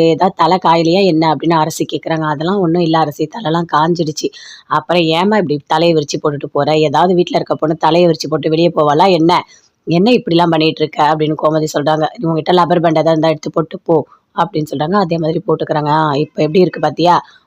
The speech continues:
ஒரு பொண்ணா லட்சணமா இருக்கு, இப்படிதான் போகணும் சரியா?" அப்படின்னு கோமதி சொல்றாங்க. "ஆ,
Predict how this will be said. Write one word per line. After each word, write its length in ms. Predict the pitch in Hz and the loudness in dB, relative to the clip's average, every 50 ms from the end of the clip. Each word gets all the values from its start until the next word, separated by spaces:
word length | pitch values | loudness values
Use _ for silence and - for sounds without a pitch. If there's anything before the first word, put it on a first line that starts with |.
| _ _ | _ _
ஒரு 120 | 175 165 170 | -8 -8 -6
பொண்ணா 340 | - - 151 143 143 156 180 185 | -6 -4 -4 -4 -2 0 0 2
லட்சணமா 520 | 165 139 - - - 185 170 160 151 160 156 | 0 0 -2 -4 -4 -4 -2 -2 -2 0 0
இருக்கு, 220 | 156 156 - - 147 | -2 -2 -4 -4 -6
இப்படிதான் 420 | 143 - 147 147 139 156 170 185 - | -4 -4 -4 -2 -2 0 -2 -2 -2
போகணும் 420 | - 143 151 147 165 147 131 135 | -2 -2 -2 -2 -4 -6 -8 -4
சரியா?" 360 | - - 147 143 147 156 160 147 | -2 -2 -2 0 0 0 2 2
அப்படின்னு 320 | 147 156 - 139 156 147 | 0 0 -2 -4 -6 -2
கோமதி 300 | - 147 156 160 151 147 | -2 -2 -2 -2 -2 -4
சொல்றாங்க. 340 | 143 - 135 139 143 147 - - _ _ _ _ _ _ _ _ - | -4 -6 -4 -4 -6 -6 -8 -12 _ _ _ _ _ _ _ _ -8
"ஆ, 60 | 135 | -8